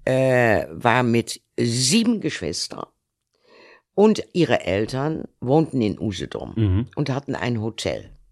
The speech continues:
Speaker 2: Mhm.
Speaker 1: So, und dann kam die Bombardement auf Peenemünde
Speaker 2: Mhm.
Speaker 1: und, äh, wo ja die V eins, äh,
Speaker 2: Genau.
Speaker 1: äh, Rakete gebaut wurde. Und, ähm,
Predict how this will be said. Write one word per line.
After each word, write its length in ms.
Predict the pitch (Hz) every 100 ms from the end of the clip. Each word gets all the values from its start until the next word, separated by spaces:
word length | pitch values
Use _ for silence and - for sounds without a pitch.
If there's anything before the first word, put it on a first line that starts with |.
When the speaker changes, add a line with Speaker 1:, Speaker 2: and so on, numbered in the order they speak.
| _ -
Speaker 2:
Mhm. 300 | 76 87 95 - - _ _
Speaker 1:
So, 200 | - 90
und 500 | 85 127 - - 62
dann 180 | 156 165
kam 260 | 147 147
die 100 | 127
Bombardement 960 | 113 160 175 143 120 113 104 110 151 -
auf 220 | 98 - -
Peenemünde 680 | 123 101 90 95 104 151 -
Speaker 2:
Mhm. 280 | 98 107 139 _ _ - _ _
Speaker 1:
und, 420 | 131 127 127 117
äh, 540 | - 135 127 113 107 95 -
wo 120 | 87
ja 160 | 104 98
die 120 | 101
V 220 | - 92
eins, 640 | - 69 73 127 - - -
äh, 520 | - 135 135 131 127
Speaker 2:
Genau. 200 | - 120
Speaker 1:
äh, 40 | 117
Rakete 520 | - 127 135 127 -
gebaut 440 | - 131 120 123 120
wurde. 220 | 120 - _ _ _ _ _ _ _
Und, 500 | - 170 165 160 - -
ähm, 600 | 143 139 135 127 120